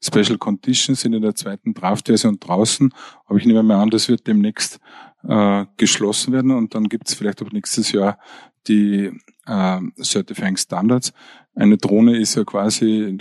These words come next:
kein Flächenflugzeug und auch kein Hubschrauber, sondern etwas dazwischen. Ähm, das heißt, man hat's eigens dafür gemacht. Und wenn's dann unter Dach und Fach ist, muss man's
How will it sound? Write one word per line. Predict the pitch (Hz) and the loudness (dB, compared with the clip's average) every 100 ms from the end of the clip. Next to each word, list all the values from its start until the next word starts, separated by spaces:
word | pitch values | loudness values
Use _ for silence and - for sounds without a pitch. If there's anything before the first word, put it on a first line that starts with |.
| - | -8
kein | 107 98 95 95 | -6 -4 -6 -12
Flächenflugzeug | - 110 110 120 120 - 104 | -8 -4 -2 0 -2 -2 -8
und | 104 | -10
auch | 101 - | -14 -14
kein | - 98 95 | -4 -2 -2
Hubschrauber, | 139 135 - 120 117 | -4 -6 -6 -2 0
sondern | 117 107 107 | 0 -4 -8
etwas | 104 - | -10 -12
dazwischen. | - 190 143 - 151 139 - - - - - _ | -10 -4 -2 0 -2 -4 -10 -18 -16 -18 -20 _
Ähm, | 110 110 110 107 107 - - | 0 2 4 2 2 -2 -10
das | 101 | -8
heißt, | 107 - | -8 -2
man | 101 | -2
hat's | 98 - _ - | -2 -8 _ -12
eigens | 101 107 110 | -6 -4 -4
dafür | - - 107 | -4 -4 -4
gemacht. | 101 92 - - - _ - _ | -4 -2 -2 -4 -12 _ -20 _
Und | 107 | 0
wenn's | 107 107 - | 2 2 0
dann | 107 104 | 0 -2
unter | - 117 - | -4 -6 -4
Dach | - 92 - | -4 -4 -2
und | 101 | -4
Fach | - 90 - | -2 -2 0
ist, | 120 | 0
muss | 120 110 - | 0 -2 -2
man's | 101 - | -6 -6